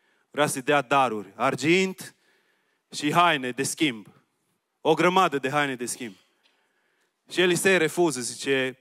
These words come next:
„Nu, mersi.” Așa că Naaman își ia alaiul și pleacă.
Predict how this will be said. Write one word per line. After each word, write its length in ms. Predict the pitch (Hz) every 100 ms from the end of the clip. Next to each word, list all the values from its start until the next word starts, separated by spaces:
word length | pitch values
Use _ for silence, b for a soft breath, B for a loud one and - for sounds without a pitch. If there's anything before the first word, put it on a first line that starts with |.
| _
„Nu, 200 | - 127 123
mersi.” 440 | 110 - 120 101 _ _ _ _ _ _ _ _ _ _ _ _ _ _ _ _ _ _ _
Așa 320 | - 147 214 220
că 120 | 208
Naaman 400 | 190 180 208 202
își 180 | 175 175
ia 120 | 208
alaiul 320 | 190 196 185
și 140 | -
pleacă. 580 | 202 214 185 151 110 98